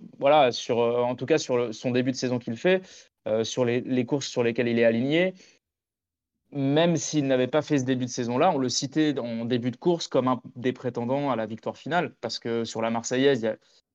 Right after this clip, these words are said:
voilà, il faisait partie des, des coureurs à surveiller, pareil à Bessèges. Donc pour moi, c'est,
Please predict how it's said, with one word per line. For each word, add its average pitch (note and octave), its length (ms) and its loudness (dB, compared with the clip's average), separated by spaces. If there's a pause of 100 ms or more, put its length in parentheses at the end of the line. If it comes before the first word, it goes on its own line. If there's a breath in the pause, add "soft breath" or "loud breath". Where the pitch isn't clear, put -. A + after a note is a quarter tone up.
voilà, B2 160 2
il G2 200 -4
faisait A2 220 -4
partie - 280 -6
des, G#2+ 420 -2
des G#2+ 220 -2
coureurs A2 260 2
à A2 60 2
surveiller, A#2+ 460 4
pareil A#2+ 340 4
à A2+ 40 2
Bessèges. B2+ 400 4 (360 soft breath)
Donc A2+ 100 -4
pour A2 160 -2
moi, C3+ 160 2
c'est, G#2+ 580 -2